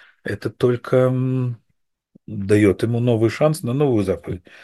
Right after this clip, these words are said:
Но ведь он мог сделать две заповеди, да, а сделал только одну.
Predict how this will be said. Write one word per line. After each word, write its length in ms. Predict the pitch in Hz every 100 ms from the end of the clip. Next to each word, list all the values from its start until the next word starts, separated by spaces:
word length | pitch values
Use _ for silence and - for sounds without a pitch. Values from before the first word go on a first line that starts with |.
| - _
Но 100 | 95
ведь 160 | 98 98
он 80 | 104
мог 140 | 101
сделать 220 | 98 107
две 160 | 120 165
заповеди, 420 | 110 98 90 92
да, 140 | 123
а 40 | 120
сделал 220 | 101 117
только 280 | - 107 107
одну. 320 | 98 85 -